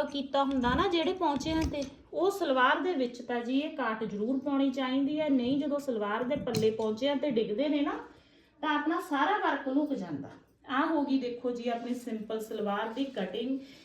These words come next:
ਇਸ ਤਰ੍ਹਾਂ ਆਪਾਂ ਬਹੁਤ ਹੀ ਆਸਾਨੀ ਦੇ ਨਾਲ ਸਿੰਪਲ ਸਲਵਾਰ ਦੀ ਕਟਿੰਗ ਕਰ ਸਕਦੇ ਆਂਗੇ।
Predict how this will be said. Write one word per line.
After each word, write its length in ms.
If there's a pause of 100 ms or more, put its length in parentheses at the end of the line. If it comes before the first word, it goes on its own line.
(160)
ਇਸ 240 (100)
ਤਰ੍ਹਾਂ 220
ਆਪਾਂ 280
ਬਹੁਤ 380
ਹੀ 100
ਆਸਾਨੀ 520
ਦੇ 180
ਨਾਲ 340 (240)
ਸਿੰਪਲ 380
ਸਲਵਾਰ 460
ਦੀ 160
ਕਟਿੰਗ 380
ਕਰ 200 (100)
ਸਕਦੇ 400
ਆਂਗੇ। 400